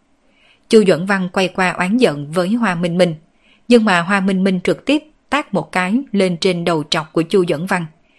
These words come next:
Ánh mắt nhìn về Lăng Phong mang theo nụ cười su nịnh, nói: "Chào giáo sư Lăng." Chỉ tiếc, căn bản Lăng Phong không để ý đến cậu ta.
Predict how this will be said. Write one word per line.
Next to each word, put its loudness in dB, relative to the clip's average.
Ánh 0
mắt 0
nhìn 2
về 0
Lăng -2
Phong -2
mang -2
theo -2
nụ 0
cười -2
su -4
nịnh, -4
nói: -2
"Chào 6
giáo 2
sư 4
Lăng." 2
Chỉ 2
tiếc, 0
căn 0
bản 0
Lăng 0
Phong -2
không -4
để -4
ý -2
đến -2
cậu -2
ta. -4